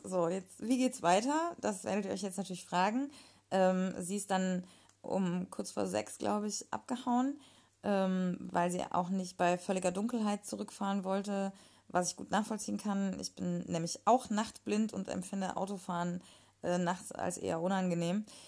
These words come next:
Und, ähm, ich war ja dann auch noch verabredet mit Hakan sechs.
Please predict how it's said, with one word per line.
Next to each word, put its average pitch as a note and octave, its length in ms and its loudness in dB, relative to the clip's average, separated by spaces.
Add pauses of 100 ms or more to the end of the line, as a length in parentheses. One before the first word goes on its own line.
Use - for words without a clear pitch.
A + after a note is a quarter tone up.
(340)
Und, F#3+ 560 8 (120)
ähm, F3 880 2 (100)
ich - 220 -6
war E3+ 100 6
ja E3+ 120 6
dann E3+ 160 0
auch E3+ 120 -2
noch F3 140 -2
verabredet F#3+ 640 -4
mit F3+ 180 0 (340)
Hakan D3 560 -4
sechs. D#3 580 -2